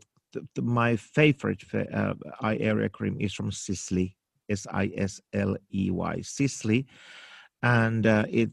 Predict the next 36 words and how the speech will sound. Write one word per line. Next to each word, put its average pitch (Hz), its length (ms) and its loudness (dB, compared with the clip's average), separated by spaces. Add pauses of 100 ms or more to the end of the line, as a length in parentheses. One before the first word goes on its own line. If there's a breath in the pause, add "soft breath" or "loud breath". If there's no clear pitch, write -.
it's - 240 -4
fantastic. 98 720 -4
It's, 107 280 -6
it's 123 180 -2
kind 180 280 0
of 220 140 -2
a - 20 0
little 139 120 4
bit 113 180 -2
pricey, 123 520 0
but - 260 -4
it 120 200 0
lasts, 110 440 4
like, 101 180 0
at - 160 -4
least 107 180 0
a 98 100 -2
year. 82 360 0 (220)
You, 117 240 0
you, 135 220 4
you 139 140 4
don't 156 140 2
need 139 200 4
that 101 180 0
much. 98 420 -2 (720 loud breath)
And 120 240 2
then, 139 340 2
uh, 120 320 4
it - 200 0
comes 143 360 2
with 117 160 4
a 113 60 8
little, 113 420 4
um, 107 400 0
metallic 110 480 0
roller, 104 640 4